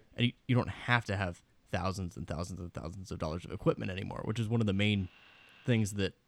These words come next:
studio, or that labels could offer you, was the funding to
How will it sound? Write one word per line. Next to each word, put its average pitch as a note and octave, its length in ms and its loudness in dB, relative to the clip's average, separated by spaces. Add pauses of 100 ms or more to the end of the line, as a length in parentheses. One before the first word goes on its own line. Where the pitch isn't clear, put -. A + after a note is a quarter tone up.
(200)
studio, G#2+ 500 4
or G#2 200 2
that - 420 -6
labels A#2 340 6
could F#2 140 0
offer A2 280 4
you, F2+ 160 -2
was F2+ 140 -6
the F#2 100 -6
funding F#2+ 440 0
to E2 180 -6